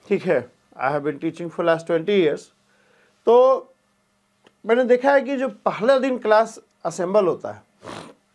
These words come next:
when the class assemble for very first day, डेमो क्लास होता है, शुरू में हम लोग एक दो क्लास डेमो क्लास देते हैं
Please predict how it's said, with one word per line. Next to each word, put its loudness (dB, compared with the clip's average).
when -6
the -6
class 0
assemble -6
for -6
very 2
first 0
day, 2
डेमो 0
क्लास 0
होता -4
है, -8
शुरू -2
में 0
हम 0
लोग 4
एक -2
दो -2
क्लास -2
डेमो -2
क्लास -4
देते -18
हैं -20